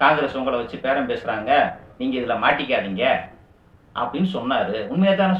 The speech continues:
சொன்னாரு. அன்னைக்கு வந்து நீ உங்களை ஜெயிக்க வச்சப்ப வந்து, திமுக ஜெயிக்க வச்சப்ப வந்து உங்களுக்கு வந்து திமுக பெருசா தெரிஞ்சிச்சு. இன்னைக்கு டி வி கேக்கு வந்து நீங்க வந்து வக்காலத்து வாங்குறீங்க. மாணிக்கம் தாகூர் அவர்களே,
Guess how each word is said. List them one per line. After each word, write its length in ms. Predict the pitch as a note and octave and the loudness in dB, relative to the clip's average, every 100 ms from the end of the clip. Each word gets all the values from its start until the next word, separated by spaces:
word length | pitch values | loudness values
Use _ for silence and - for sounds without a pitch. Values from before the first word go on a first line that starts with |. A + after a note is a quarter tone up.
| E3+ | 0
சொன்னாரு. 340 | E3 E3+ F3+ F#3 - - - - | 0 2 0 -2 -6 -18 -16 -6
அன்னைக்கு 280 | D3 E3 F3 | -2 -2 0
வந்து 220 | F3 F#3 G3 G3+ | 2 2 2 2
நீ 60 | F3 E3 | 2 0
உங்களை 200 | D#3+ D#3 C#3+ | 2 0 2
ஜெயிக்க 240 | F3+ F#3+ F3+ | -2 2 0
வச்சப்ப 380 | E3+ E3+ - F3 | 2 -2 0 0
வந்து, 180 | E3+ E3+ F#3+ | 0 -2 -2
திமுக 300 | F#3 F3+ E3 D#3+ | 0 0 0 -2
ஜெயிக்க 200 | D#3 E3+ E3+ | -2 -2 -2
வச்சப்ப 380 | D3 D#3 - F#3+ | -2 -2 -4 -2
வந்து 160 | E3+ E3+ G#3 | -2 -2 -2
உங்களுக்கு 280 | F#3 E3 D#3 | 0 0 -2
வந்து 180 | D#3+ F3+ G3 - - | -2 -2 -4 -8 -8
திமுக 300 | - F3 E3 C#3+ | -2 0 2 0
பெருசா 240 | D3 C#3+ C3+ - | -2 -2 -2 -2
தெரிஞ்சிச்சு. 420 | G#2+ G2 F#2 G2 F#2 - - | -6 -8 -10 -12 -14 -18 -6
இன்னைக்கு 240 | E3 C#3+ C#3+ | -2 -2 -4
டி 80 | E3+ F3+ | -2 -2
வி 60 | D#3+ | -2
கேக்கு 220 | C#3 B2 B2+ | -6 -4 -6
வந்து 140 | B2+ C#3 | -6 -6
நீங்க 160 | A2 A2 | -6 -8
வந்து 160 | A2 C3 G#2+ | -6 -4 -4
வக்காலத்து 420 | - C3 A#2+ G2+ | 0 0 0 -6
வாங்குறீங்க. 380 | F#2+ F#2 F2+ F#2 E2+ - - - A2 | -6 -6 -10 -12 -16 -18 -20 -12 -4
மாணிக்கம் 380 | B2+ C3 A#2 G#2 | -4 -4 -6 -4
தாகூர் 280 | G#2+ A2+ G2+ | -2 -2 -4
அவர்களே, 340 | G2+ F#2+ G2 | -6 -6 -6